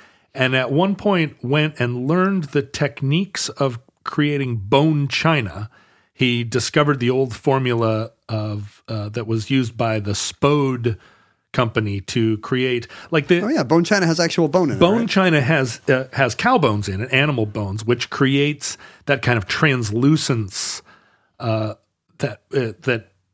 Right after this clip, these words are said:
Speaker 1: makes bone china different from other pottery. And that became all the rage in, uh, in England throughout the, and then bone china spread around the world.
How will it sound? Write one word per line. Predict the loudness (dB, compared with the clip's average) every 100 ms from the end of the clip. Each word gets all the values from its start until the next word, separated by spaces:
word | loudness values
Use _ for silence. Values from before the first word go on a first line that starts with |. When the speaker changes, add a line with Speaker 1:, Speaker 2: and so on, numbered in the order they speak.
| -2
Speaker 1:
makes | 0 0
bone | 2 2 2
china | 2 2 2
different | 2 2 2 -2
from | 0 0 2
other | 0 0 -2
pottery. | -2 0 0 -2 -10 -14 -14 _ -20 -4
And | 0 0
that | 2 2 2
became | 2 2 2 2
all | 4 4
the | 4
rage | 2 2 2 0 -4 -8
in, | -4 -4 -2 -4 -8 -10
uh, | -8 -6 -6 -8
in | -4 -2
England | -2 -4 0 0 0 -4
throughout | 0 2 2 0 -6
the, | -8 -4
and | -2
then | 0 0
bone | 0 2
china | 0 -2 -4 -6
spread | -12 -2 -2 -2 -8
around | -8 -6 -6
the |
world. | -8 -10 -10 -14